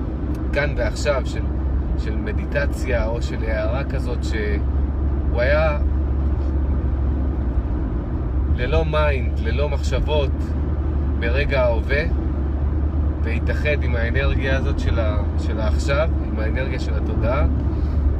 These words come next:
הרגיש מה זה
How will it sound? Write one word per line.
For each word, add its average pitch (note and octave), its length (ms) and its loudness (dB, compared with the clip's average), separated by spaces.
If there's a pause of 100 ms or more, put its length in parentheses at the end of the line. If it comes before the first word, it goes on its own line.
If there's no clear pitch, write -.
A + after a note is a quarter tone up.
(1400)
הרגיש - 180 0
מה D3+ 180 2
זה C3 500 2